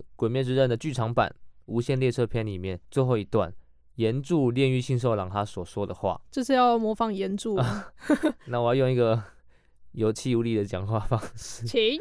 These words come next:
Speaker 2: 请。
Speaker 1: 抬头挺胸活下去吧。<laughs> 就算被自己的弱小和无力击垮在地，你也要燃起斗志，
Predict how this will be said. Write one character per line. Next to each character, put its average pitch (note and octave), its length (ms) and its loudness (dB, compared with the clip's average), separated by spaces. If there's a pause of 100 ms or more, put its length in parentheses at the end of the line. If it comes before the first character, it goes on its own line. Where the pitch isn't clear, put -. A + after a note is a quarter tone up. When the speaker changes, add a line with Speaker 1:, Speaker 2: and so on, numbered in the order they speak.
Speaker 2:
请。 G#3 460 -8 (880)
Speaker 1:
抬 B2 240 -4
头 D#3 180 4
挺 C3 260 -2
胸 C#3 300 -4
活 B2 300 -4
下 D3+ 200 0
去 B2+ 280 0
吧。 - 120 -8 (500)
<laughs> - 520 -18
就 D#3+ 100 2
算 D#3 200 0
被 D#3 120 4
自 D#3 160 -2
己 D3 140 -2
的 C#3+ 100 2
弱 F3 240 2
小 C#3+ 220 0
和 D#3+ 200 0
无 D3+ 180 4
力 E3+ 160 -2
击 E3+ 260 -4
垮 F3 220 0
在 F3+ 240 2
地， D3+ 360 -2 (380)
你 D3 440 -4
也 E3+ 120 6
要 F#3 160 2
燃 D#3 300 -4
起 G3+ 260 -2
斗 C4 340 4
志， G3+ 460 4